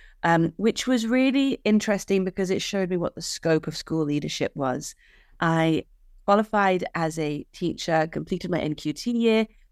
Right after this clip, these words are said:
and then went off to have baby number one. And whilst I was, um, you know, juggling little people and, and finding my feet as a young mum,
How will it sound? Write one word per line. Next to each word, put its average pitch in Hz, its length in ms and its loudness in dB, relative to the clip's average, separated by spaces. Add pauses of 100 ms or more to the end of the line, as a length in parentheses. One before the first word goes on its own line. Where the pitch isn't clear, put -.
(160)
and 262 140 8
then 277 160 6
went 247 200 4
off - 220 0
to 202 100 2
have 185 220 -2
baby 170 300 -2
number 160 260 0
one. 156 400 -2
And 269 180 6
whilst 294 400 4
I 294 160 6
was, 226 400 2 (140)
um, 185 420 2 (200)
you 226 80 0
know, 196 340 2
juggling 190 640 0
little 180 180 4
people 180 380 0
and, 160 260 0
and 165 160 0
finding 185 380 2
my 165 100 0
feet 165 360 -6
as 165 100 -6
a 170 60 -2
young 160 280 0
mum, 156 400 0